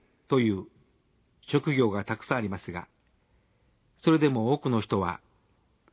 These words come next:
日曜日ごとに休みを取っています。土日連休というリズムも定着しつつあります。私たちが無意識に行っているこの七日ごと一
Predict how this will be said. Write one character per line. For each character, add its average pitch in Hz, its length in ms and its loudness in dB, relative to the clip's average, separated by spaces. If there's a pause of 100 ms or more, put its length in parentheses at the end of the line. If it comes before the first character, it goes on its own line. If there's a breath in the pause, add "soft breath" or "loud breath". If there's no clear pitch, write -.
日 151 280 2
曜 151 120 4
日 131 80 0
ご 110 100 0
と 104 120 -4
に 95 100 -2
休 117 220 -4
み 120 100 2
を 95 40 0
取 90 140 -8
っ - 40 -18
て 90 100 -10
い 80 60 -8
ま 78 80 -14
す。 - 160 -20 (1200)
土 127 100 4
日 131 260 0
連 120 260 0
休 156 240 -4
と 127 140 0
い 104 80 2
う 92 220 -6
リ 127 120 0
ズ 135 140 -2
ム 113 120 2
も 90 220 -6 (640)
定 151 180 2
着 127 380 -8
し 139 140 -10
つ 131 140 -12
つ 101 120 -8
あ 87 60 -6
り 80 80 -10
ま 85 100 -12
す。 - 160 -20 (1040)
私 135 200 0
た 123 120 -4
ち 104 120 -6
が 98 120 -4
無 123 160 0
意 156 40 0
識 - 180 -10
に 107 100 0
行 107 140 -2 (100)
っ 110 80 -6
て - 140 -8
い 98 120 -2
る 90 180 -8 (800)
こ 131 140 0
の 110 260 0 (600)
七 147 240 2
日 156 100 0
ご 135 120 -4
と 101 180 -2
一 98 60 -8